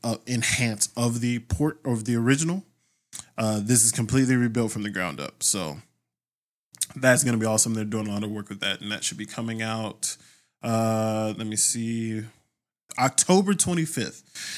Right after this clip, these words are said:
is the release date for that one. So definitely keep your eyes out if you're looking into it. So the next thing that we're going to talk about is Predator Hunting Grounds. Before I even talk about it more, what was your first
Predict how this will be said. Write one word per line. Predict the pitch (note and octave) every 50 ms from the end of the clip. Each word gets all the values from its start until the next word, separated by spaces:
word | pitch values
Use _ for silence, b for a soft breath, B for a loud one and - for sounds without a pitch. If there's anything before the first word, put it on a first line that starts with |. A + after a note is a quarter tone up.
| B B B B
is | A#2+ A2+ G#2+ G2+
the | A2
release | G#2 G2+ G2 F#2 G2 F#2+ E2+ - -
date | - D#2 -
for | - - C#2
that | C2 B1 A1+ G#1+
one. | C#2 C#2+ - -
So | - - A1+ B1+ C2 - - - _ - -
definitely | - F#2+ G#2 - F2+ G2+ G2 F#2 D#2 C2+ - - -
keep | - A#2 F2+ -
your | F2+
eyes | D#2 E2+ E2+ -
out | D2+ D2 C#2
if | - - -
you're | G1+ G#1 C#2 - -
looking | - D2 - - C2+ C#2
into | - - - - -
it. | - -
So | - - F2
the | F2 - A2
next | A#2+ C#3 F#3 B3 C4+ G#3 - - - - - - - D3+
thing | - - B3 A#3 G2 F2 F#2 G2 - -
that | - G#2+
we're | G2 E2+
going | E2 D#2+ D#2
to | - -
talk | - A#2+ G#2 G#2
about | A2 A#2+ C#3+ D3+ - -
is | A#3 B3 G3+ C#3+ A#2 A#2 A#2+ C#3 E3 G3+ G3+ - - B B B B B B B B B
Predator | - - - F3+ F3+ F#3 F#3 F3+ F3+ F3 F3+ F3 F3 F3 F3 F3+ F3+ _ _ _ _ _
Hunting | - C#3 C3 A2+ A2+ A2 G#2+ G2 F#2
Grounds. | F#2 D#2 A1+ G#1+ - - - - - - - - - _
Before | - A#2+ - - F3+
I | F3 F3
even | E3+ E3+ D3+ C#3+
talk | C3 - C3+ B2+ -
about | A#2+ G#2+ A2+ A2
it | G#2 A2+
more, | A2+ A2+ A2+ A2+ G#2+ - - -
what | C3 D3 F3
was | G3 F#3+ E3+
your | D#3
first | - - - - - - C#3 C3+ C#3 C#3+ C#3+ C#3 - - - - - - -